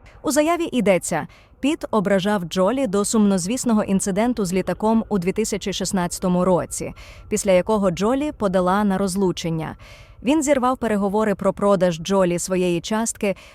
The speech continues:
в їхньому спільному виноробному заводі Шато Міравал. Піт поставив Джолі умову. Вона має підписати угоду про нерозголошення інформації про насильство, інакше він не дозволить їй продати свою частку».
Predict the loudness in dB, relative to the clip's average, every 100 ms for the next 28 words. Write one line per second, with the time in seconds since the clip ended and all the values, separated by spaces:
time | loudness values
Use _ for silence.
0 | -6 -4 -2 0 0 -2 -2 -2 2 2
1 | 2 4 2 2 2 2 0 0 0 2
2 | 0 0 -2 -2 -4 0 2 2 2 0
3 | 0 -2 -4 -10 -18 -20 _ _ -2 -2
4 | -2 -4 -4 0 0 0 0 2 4 2
5 | 4 4 2 -2 -8 -12 -18 -20 -14 -2
6 | 0 2 0 0 0 0 -2 -4 -2 -2
7 | -2 -2 -2 2 2 2 -2 0 2 2
8 | 2 2 0 0 2 0 0 0 -2 -2
9 | 0 0 0 -2 -4 -2 -2 -2 0 0
10 | -2 -2 -2 -2 -6 -20 -6 0 0 -2
11 | -2 0 2 4 4 4 4 4 4 4
12 | 0 -2 -2 -2 0 0 0 -2 -4 -2
13 | -2 -2 -4 -4 -8 -12 -14